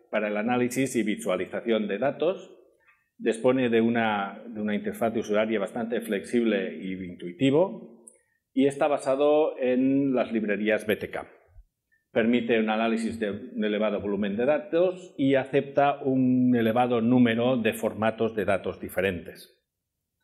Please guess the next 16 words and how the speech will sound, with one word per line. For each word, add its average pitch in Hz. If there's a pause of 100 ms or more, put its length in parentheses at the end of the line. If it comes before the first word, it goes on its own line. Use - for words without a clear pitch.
(1200)
En -
general, 170
está 156
pensado 135
para 127
trabajar 123
con 113
datos 139
asociados 123
a 131
distribuciones 117
espaciales 127 (500)
y 123
mallas 113
de 107
puntos, -